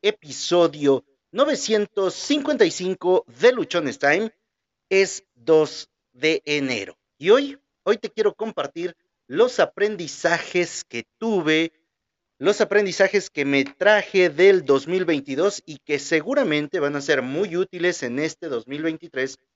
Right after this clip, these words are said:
y también que, por supuesto, harán que nuestros objetivos, que nuestras metas, que eso que estamos queriendo alcanzar,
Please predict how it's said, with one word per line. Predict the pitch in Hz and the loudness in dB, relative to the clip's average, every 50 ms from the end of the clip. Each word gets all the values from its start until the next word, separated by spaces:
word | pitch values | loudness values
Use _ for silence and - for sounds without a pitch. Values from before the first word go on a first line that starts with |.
| _ _ _ _ _ | _ _ _ _ _
y | 180 170 | -12 -12
también | - - - 151 139 131 123 139 156 151 131 120 113 | -6 -2 -2 -2 -2 -2 0 2 2 2 2 -2 -6
que, | - 113 104 | -10 -12 -14
por | - _ _ 135 143 151 156 151 | -14 _ _ 0 2 2 2 0
supuesto, | - - 196 165 _ 180 165 131 131 - - _ 127 127 123 - _ _ _ _ _ _ _ _ _ _ _ _ _ _ _ _ _ _ _ _ _ _ | -2 -4 -4 -4 _ 0 0 0 0 -2 -8 _ -6 -6 -6 -8 _ _ _ _ _ _ _ _ _ _ _ _ _ _ _ _ _ _ _ _ _ _
harán | - 165 170 180 190 208 226 240 226 - _ _ _ _ | -2 2 4 4 4 2 2 -2 -6 -10 _ _ _ _
que | - 156 151 | -2 -2 0
nuestros | 151 156 156 156 151 - - 160 151 - 160 | 2 2 0 0 -2 -4 -6 -6 -4 -4 -6
objetivos, | - - - 139 139 - 180 208 220 277 277 180 180 | -8 -6 -8 -10 -10 -8 -10 -8 -4 -4 -4 -4 -4
que | - 175 | -8 -8
nuestras | 156 139 131 - - 143 131 123 113 | -6 -6 -8 -8 -6 -6 -6 -4 -4
metas, | 135 156 175 214 208 - 240 247 240 - - | -2 0 0 0 0 -2 -2 -4 -4 -6 -12
que | - - 147 135 - - _ | -6 -2 -2 -2 -2 -4 _
eso | - 202 233 262 269 - - - 220 208 | 2 2 2 2 0 -2 0 0 0 0
que | - - | -2 -8
estamos | 139 - - - 170 165 175 175 180 - - | -14 -12 -8 -8 -6 -6 -6 -8 -10 -10 -12
queriendo | - - 139 127 139 147 151 156 160 165 151 147 135 117 - _ _ _ _ _ _ _ | -6 -4 -4 -4 -2 -2 -4 -2 -2 0 0 0 0 -2 -6 _ _ _ _ _ _ _
alcanzar, | - 135 127 120 117 - _ - 120 113 110 107 - - - 165 202 247 233 - | 0 2 2 2 0 0 _ -4 -4 -4 -4 -6 -4 0 2 2 2 0 -4 -8